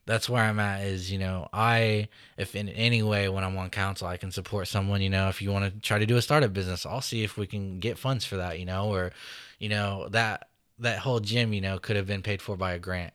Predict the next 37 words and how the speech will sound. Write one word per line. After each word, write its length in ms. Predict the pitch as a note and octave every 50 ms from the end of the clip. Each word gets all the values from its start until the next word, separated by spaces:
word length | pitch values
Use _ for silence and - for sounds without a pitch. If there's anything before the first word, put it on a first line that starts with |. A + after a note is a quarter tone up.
| _
And 100 | - F#2+ F#2+
in 80 | F#2
that 240 | F#2 G2+ G#2+ - -
case, 520 | - A2 G#2+ G#2 G2 G2 G2 - - - -
you 120 | G2+ G2
know, 120 | F#2+ F#2
we 100 | F2+ F#2
could 120 | - - G2+
have 80 | F#2+ -
took 120 | G#2+ F#2+
that 160 | - G2+ F#2
grant 200 | F2 G2 G2+ F2+ F#2
money 260 | F#2 F#2 F#2 F#2 D2+
and 120 | F2 F#2
paid 160 | - G2+ F2+ F2+
our 120 | F2+ F2
personal 340 | - F2+ F2 - - E2+ E2+
trainer, 360 | - - F2 D#2+ D2+ E2 F#2 - _ _ _ - - - - - - _ _
you 80 | - G2
know, 240 | F#2 F2+ F2+ F2+ - -
and 140 | - G#2+ G#2
we 100 | G#2 G2
gotta 240 | G#2 G#2+ G#2+ A2 G#2+
look 200 | A2 A2 G#2 -
at 100 | G#2 -
those 160 | G#2+ G2+ F#2+
other 340 | F2 D2 G2 F#2+ G2 G2 F#2+
ways 340 | F#2 F#2+ F#2+ F#2 F#2 F2+ F#2
of 140 | F2+ F2 -
income 480 | - F#2+ F#2 F#2+ - G2 F#2 F#2 F2+
and 100 | F2 F2
resources, 600 | F2+ F#2 F#2 - - F#2+ F2+ F2+ - - F#2 F2 F#2
and 140 | E2+ F2
we're 120 | F#2 F#2 F#2
not 260 | F2 E2+ E2 D#2+ -
doing 300 | - F2 E2+ D#2+ E2 E2
that. 200 | D#2+ - - -